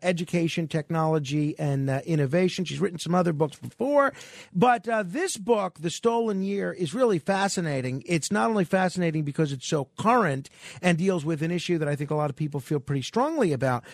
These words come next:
but it's really so interesting because of the way that it blends data and analysis and, uh, statistically looking at what happened in the country economically,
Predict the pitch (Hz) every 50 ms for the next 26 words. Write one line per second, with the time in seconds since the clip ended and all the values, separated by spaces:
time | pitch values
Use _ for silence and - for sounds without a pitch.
0 | - - - _ - 208 208 202 180 - 170 180 214 294 370 392 381 339 220 -
1 | - - 254 240 233 220 220 214 - 226 196 - 214 196 180 170 165 185 170 -
2 | 180 196 190 185 156 185 151 143 165 147 151 185 196 208 208 202 202 196 - 170
3 | 143 165 170 165 160 135 - - 165 165 175 170 165 160 160 156 143 - - -
4 | - 143 135 123 131 185 202 226 240 262 277 285 285 294 - _ _ - - -
5 | - - 190 175 165 170 170 165 165 180 196 220 233 254 233 - - 233 233 220
6 | - - - 190 180 175 175 175 170 165 156 - - - 180 160 - 220 226 -
7 | - 226 190 208 208 190 170 160 160 180 208 202 - 214 202 185 170 - 175 180
8 | 160 156 175 202 202 202 - 226 220 214 214 208 202 - - 220 214 190 - 208
9 | 208 214 - 160 151 - 160 156 165 180 196 220 220 208 - 208 214 208 214